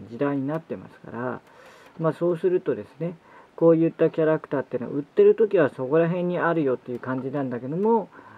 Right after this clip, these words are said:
これが年月が経ってくるとキャラクターもんって急に高くなるんですよ。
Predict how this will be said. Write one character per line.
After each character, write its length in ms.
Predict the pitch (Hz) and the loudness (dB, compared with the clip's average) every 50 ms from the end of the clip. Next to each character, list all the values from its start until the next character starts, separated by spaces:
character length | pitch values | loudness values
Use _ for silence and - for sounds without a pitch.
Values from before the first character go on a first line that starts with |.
| - - - - _ - | -20 -20 -20 -20 _ -2
こ 120 | - 170 | 0 2
れ 100 | 175 190 | 4 4
が 120 | 185 180 180 | 4 4 2
年 180 | 190 202 202 | 2 0 0
月 180 | 185 170 - 143 | 0 0 0 0
が 80 | 131 123 | -4 -2
経 80 | 131 123 | -4 -6
っ 20 | |
て 140 | - - 131 | -6 -6 -8
く 100 | - 123 | -6 -6
る 80 | 117 113 | -6 -6
と 100 | - 110 | -6 -8
キ 140 | - - | -8 -4
ャ 40 | 139 | -2
ラ 120 | 143 160 160 | -2 -2 -2
ク 60 | - | 0
タ 120 | - 180 | 0 0
ー 40 | 170 | 0
も 100 | 170 175 | 0 -2
ん 40 | 165 | -4
っ 20 | |
て 120 | 160 131 113 | -6 -8 -10
急 220 | - - 147 160 | -6 -4 -2 -2
に 160 | 175 185 185 | 0 0 -2
高 280 | 175 165 165 165 185 180 | -2 -2 -2 0 0 0
く 100 | 175 160 | 0 -2
な 100 | 127 113 | -4 -4
る 40 | 104 | -6
ん 120 | 104 98 | -10 -12
で 80 | 90 - | -16 -16
す 60 | - | -16
よ。 100 | - | -18